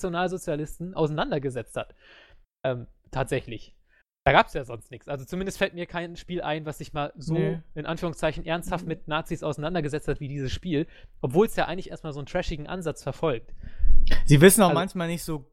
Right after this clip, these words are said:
Speaker 2: genau, wohin. Also da sind natürlich schon ziemlich
Speaker 1: Ja.
Speaker 2: übertriebene Ansätze drin. Aber generell, also was ich jetzt mitbekommen hab, wirkt, also es ist sehr oft ziemlich bedrückend einfach. Also ziemlich brutal und, ähm, ja, weiß ich auch nicht.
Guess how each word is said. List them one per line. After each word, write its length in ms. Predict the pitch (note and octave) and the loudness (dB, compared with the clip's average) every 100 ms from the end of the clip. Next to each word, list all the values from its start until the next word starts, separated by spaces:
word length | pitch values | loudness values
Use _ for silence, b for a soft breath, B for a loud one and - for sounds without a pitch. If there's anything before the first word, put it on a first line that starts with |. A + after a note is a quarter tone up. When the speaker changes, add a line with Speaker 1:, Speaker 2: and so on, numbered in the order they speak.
| _ | _
Speaker 2:
genau, 420 | D#3 C#3 C#3+ D3 | -6 -2 -2 -2
wohin. 340 | C#3 C3 D3 C#3 | -6 -6 -6 -8
Also 180 | C3 | -8
da 60 | C#3 | -8
sind 120 | C#3+ | -6
natürlich 340 | C#3+ C3+ D3 C3 | -8 -8 -12 -10
schon 220 | C#3 C3 | -10 -10
ziemlich 340 | D3+ A#2+ A2 | -4 -4 -4
Speaker 1:
Ja. 60 | C#3+ | -8
Speaker 2:
übertriebene 520 | C#3 - D3+ C#3 C#3 | -10 -10 -10 -8 -8
Ansätze 460 | C#3 C#3+ D3 - C3 | -8 -6 -8 -8 -10
drin. 260 | D3 D3+ | -8 -6
Aber 280 | D3 D3 D3+ - B B | -2 -2 -2 -8 B B
generell, 420 | E3 E3+ D#3+ F3 | -6 -4 -2 -2
also 220 | G#3 E3+ E3+ | -2 -6 -6
was 160 | F#3 | -6
ich 100 | G#3 | -6
jetzt 220 | A3+ A3 | -8 -8
mitbekommen 520 | G#3 G#3+ G#3 G3+ G3+ G3 | -8 -8 -8 -8 -6 -6
hab, 160 | F#3 F#3 | -6 -6
wirkt, 260 | F#3 - | -6 -6
also 160 | F3+ E3+ | -6 -8
es 120 | D#3+ | -10
ist 120 | E3 | -10
sehr 240 | F3 F3 F3 | -4 -4 -4
oft 280 | E3+ - - - | -10 -10 -20 -18
ziemlich 300 | - F3 E3 | -10 -8 -8
bedrückend 580 | - D3 D3 C#3 B2+ A#2+ | -10 -6 -6 -6 -10 -8
einfach. 420 | B2+ B2+ C3+ B2+ | -8 -8 -8 -8
Also 220 | C#3+ C3+ C#3 | -6 -6 -6
ziemlich 500 | - C#3+ C3+ C3 - | -6 -6 -6 -10 -12
brutal 640 | - - D3+ C#3+ C#3+ C3+ C3+ B B B - | -12 -4 -2 0 -2 -4 -10 B B B -14
und, 360 | C#3+ C#3 C3+ - | -8 -8 -8 -8
ähm, 460 | C3+ B2+ B2+ B2 D#3+ | -6 -6 -6 -10 -10
ja, 180 | C3+ C#3 | -10 -6
weiß 140 | D#3 | -6
ich 120 | D3 B2 | -6 -4
auch 80 | B2 | -4
nicht. 320 | B2 - | -6 -10